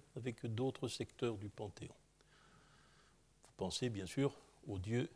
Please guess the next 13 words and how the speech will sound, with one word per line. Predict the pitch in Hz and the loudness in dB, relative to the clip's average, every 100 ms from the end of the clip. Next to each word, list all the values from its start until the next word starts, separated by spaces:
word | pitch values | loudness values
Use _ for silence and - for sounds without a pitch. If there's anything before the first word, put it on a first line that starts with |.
| - - | -10 -2
Yasata. | 101 101 95 - - - - - - - - 143 | 2 2 0 -4 -10 -14 -20 -20 -20 -20 -8 -4
Les | 107 | -2
dieux | 87 104 95 | -2 -2 -2
Yasata, | 98 107 98 90 92 135 | 0 0 0 -2 -2 -2
définis | 110 98 98 101 110 | -2 -4 -4 -4 -4
comme | - 90 | -2 -2
Yasata. | 101 101 92 - 95 - - - - - - - - - - - - - - - - - - - - - - - - - - - - - | 2 2 0 0 -4 -4 -14 -16 -14 -10 -8 -6 -6 -8 -10 -10 -14 -18 -20 -20 -20 -20 -20 -18 -18 -20 -20 -20 -20 -20 -20 -20 -20 -6
Euh, | - - - - | -6 -6 -16 10
quatrième | - 226 208 180 175 143 | 12 12 12 12 12 10
critère, | - 135 - 90 78 - - - - - 185 175 - - | 6 4 6 4 4 -2 -12 -20 -20 -18 -14 -14 -16 -2
les | 117 127 127 | 4 6 8
six | - 220 190 151 | 6 6 4 4
entités | 147 - 131 - 151 220 | 4 2 0 6 8 8